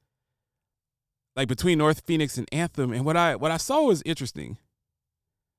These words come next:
A lot of the office buildings that I used to drive by every day,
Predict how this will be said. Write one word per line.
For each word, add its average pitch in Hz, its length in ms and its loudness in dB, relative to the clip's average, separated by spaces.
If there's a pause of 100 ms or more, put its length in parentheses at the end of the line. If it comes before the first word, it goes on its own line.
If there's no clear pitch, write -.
(1040)
A 127 60 0
lot 262 160 4
of 269 60 2
the 180 60 0
office 165 340 0
buildings 117 680 -2 (840)
that 113 80 -8
I 117 40 -2
used 131 180 -2
to 113 80 -6
drive 117 300 -2
by 113 280 0
every 113 240 -4
day, 101 360 -8